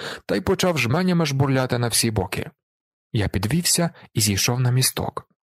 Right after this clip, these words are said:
освіжитися на вітрі. "Ось що таке воля", думав я.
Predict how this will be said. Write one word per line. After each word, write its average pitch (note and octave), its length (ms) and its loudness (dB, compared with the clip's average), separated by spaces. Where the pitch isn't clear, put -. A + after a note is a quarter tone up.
освіжитися G#2 680 0
на C3+ 120 4
вітрі. F#2 380 -6
"Ось C#3+ 220 0
що - 220 0
таке A2+ 260 0
воля", G2 420 -2
думав G#2+ 340 2
я. F#2+ 300 -4